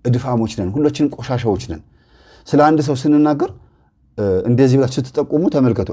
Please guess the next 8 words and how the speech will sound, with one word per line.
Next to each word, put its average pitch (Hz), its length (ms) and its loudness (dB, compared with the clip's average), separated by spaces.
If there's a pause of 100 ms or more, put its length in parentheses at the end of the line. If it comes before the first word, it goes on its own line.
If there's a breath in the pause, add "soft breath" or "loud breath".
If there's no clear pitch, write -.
(120)
አንድ፣ 135 360 0
ሁለት፣ 135 320 -4
ሶስት 139 360 -2
ነው። 78 140 -10 (920)
ሶስቱ 156 240 4
ወደ 147 180 6
እናንተ 85 360 -4
ነው፣ 73 120 -16